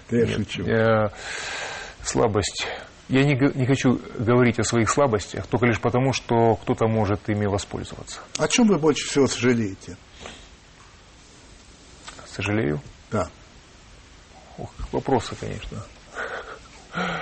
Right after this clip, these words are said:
Speaker 2: А, я сожалею. Я не сожалею ни о чём.
Speaker 1: Ни о чём. Ваши любимые писатели, хотя бы трое, можете назвать?
Speaker 2: Булгаков.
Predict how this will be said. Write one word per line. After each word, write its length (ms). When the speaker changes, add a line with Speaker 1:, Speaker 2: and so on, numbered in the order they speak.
Speaker 2:
А, 480
я 160
сожалею. 720
Я 120
не 60
сожалею 360
ни 60
о 60
чём. 180
Speaker 1:
Ни 100
о 120
чём. 280
Ваши 240
любимые 420
писатели, 560
хотя 280
бы 100
трое, 360
можете 300
назвать? 340
Speaker 2:
Булгаков. 480